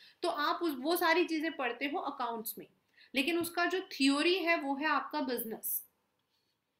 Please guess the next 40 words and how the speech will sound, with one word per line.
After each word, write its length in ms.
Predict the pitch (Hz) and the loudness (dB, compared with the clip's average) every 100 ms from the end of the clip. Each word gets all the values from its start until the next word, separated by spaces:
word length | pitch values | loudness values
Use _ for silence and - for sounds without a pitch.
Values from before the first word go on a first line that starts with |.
| _ - | _ 0
That 180 | 220 - | 0 2
means 280 | 269 349 381 - - _ - | 0 2 -2 -6 -10 _ -2
you 80 | 277 | 2
must 320 | 294 359 - | 4 2 2
know 240 | 269 277 285 - - - | 2 2 2 -2 -16 -12
कि 100 | 277 277 | -8 -6
if 100 | 285 | -2
I 100 | 294 311 | 0 2
am 120 | 320 233 | 0 0
going 260 | 240 277 285 | 0 0 -2
for 140 | 240 233 | -6 -6
tomorrow, 400 | 240 226 233 277 320 | -6 -4 -2 0 -2
if 80 | 277 | -2
I 60 | 240 233 | -4 -4
want 220 | 226 247 247 | -4 -6 -4
to 80 | 285 | -6
invest 380 | 240 226 240 262 | -4 -4 -4 -6
my 80 | 254 | -4
money 260 | 214 226 262 | -6 -4 -6
in 80 | 254 - | -6 -6
sole 200 | 233 240 240 | -4 -4 -6
proprietorship, 720 | 220 202 185 202 202 269 269 - - | -8 -8 -10 -10 -8 -8 -10 -20 -6
so 100 | 302 262 | -4 -2
what 220 | 262 262 | -4 -4
kind 240 | 302 311 320 | -2 0 -2
of 120 | 254 | -2
business 420 | 240 240 277 302 214 233 | -4 -2 -2 -2 -6 -6
I 120 | 214 208 | -4 -4
can 160 | 226 226 233 180 | -8 -8 -14 -8
do, 80 | 185 151 _ _ _ _ _ _ - | -8 -8 _ _ _ _ _ _ -4
what 200 | 240 254 | 0 4
are 120 | 294 285 | 4 2
the 80 | 330 - | -2 2
things 320 | 311 330 277 | 4 4 2
I 80 | 240 240 | -2 -2
can 180 | 277 285 277 - 208 | -2 -2 -4 -12 -4
manage, 600 | 208 208 208 202 - - - - _ _ _ _ _ _ _ | 0 0 -2 -8 -10 -10 -8 -10 _ _ _ _ _ _ _
आपके 320 | 247 240 285 | 2 2 0
पास 240 | 277 302 302 | 0 -2 -2
कितना 320 | 285 285 294 | -6 -2 0